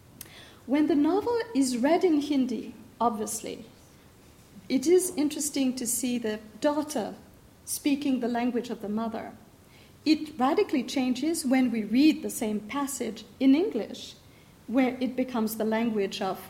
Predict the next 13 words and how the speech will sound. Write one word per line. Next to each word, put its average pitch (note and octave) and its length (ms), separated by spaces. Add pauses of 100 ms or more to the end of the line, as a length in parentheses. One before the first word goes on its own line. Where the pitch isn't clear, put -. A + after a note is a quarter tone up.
(220)
difference, F4+ 540
difference G#3+ 460
from G#3+ 240
the G#3 80
mother, B3+ 520
difference A3 600 (320)
from, G#3+ 680
uh, A3+ 40
uh, G3 680
the F#3 120
language A3+ 360
spoken G#3+ 440
at G3+ 140